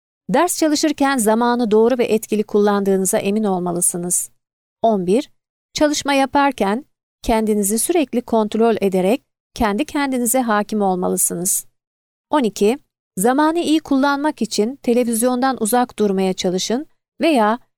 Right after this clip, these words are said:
ille de izleyeceğiniz program varsa o program saatini dinleme saatine denk getirin. On üç, çalışma aralarındaki dinlemeler ne çok uzun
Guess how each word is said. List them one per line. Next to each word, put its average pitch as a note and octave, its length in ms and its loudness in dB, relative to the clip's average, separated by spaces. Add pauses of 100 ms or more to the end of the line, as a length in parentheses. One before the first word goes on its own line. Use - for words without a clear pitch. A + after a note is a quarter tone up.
(140)
ille F4+ 300 4
de D4 200 2
izleyeceğiniz B3+ 680 0
program G#3 540 2
varsa F#3+ 480 0 (320)
o E4+ 120 2
program G#3+ 480 2
saatini G3 560 -2 (380)
dinleme C#4+ 340 0
saatine G#3+ 520 0
denk G3+ 240 -2
getirin. F3 440 -4 (600)
On A3+ 140 2
üç, A#3 280 -4 (500)
çalışma D#4 420 0
aralarındaki C4 640 0
dinlemeler G#3+ 600 2 (380)
ne D4 120 0
çok - 300 -2
uzun A3 360 0